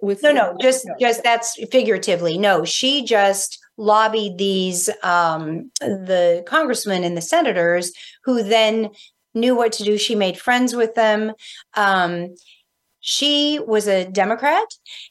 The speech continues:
Speaker 2: And so, and so because all of her friends in Congress were also Democrats, it was easy for the Republicans to see, well, you know, she's on that side. But the important thing to remember is that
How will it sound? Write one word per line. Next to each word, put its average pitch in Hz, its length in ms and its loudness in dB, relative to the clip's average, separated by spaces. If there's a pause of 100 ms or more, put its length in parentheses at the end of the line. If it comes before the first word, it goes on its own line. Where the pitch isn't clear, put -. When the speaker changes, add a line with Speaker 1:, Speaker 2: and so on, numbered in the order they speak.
(140)
Speaker 2:
And 220 400 2
so, 208 600 4
and 202 220 -2
so 214 120 -2
because 240 420 -2
all 220 240 4
of 190 120 -2
her 190 680 0
friends 233 580 0
in 202 160 -2
Congress 196 480 0
were 202 140 -2
also 311 320 2
Democrats, 185 720 0
it 196 80 -2
was 202 180 -2
easy 226 300 0
for 220 120 -2
the 185 140 -2
Republicans 208 720 -2
to 202 100 -2
see, 190 500 -2
well, 165 400 2
you 185 120 -4
know, 156 80 -2
she's 220 260 -2
on 180 160 0
that 233 240 0
side. 165 380 -6 (500)
But 262 120 0
the 285 60 0
important 311 380 0
thing 269 200 0
to 233 60 -2
remember 247 540 0
is 196 220 -4
that 196 340 2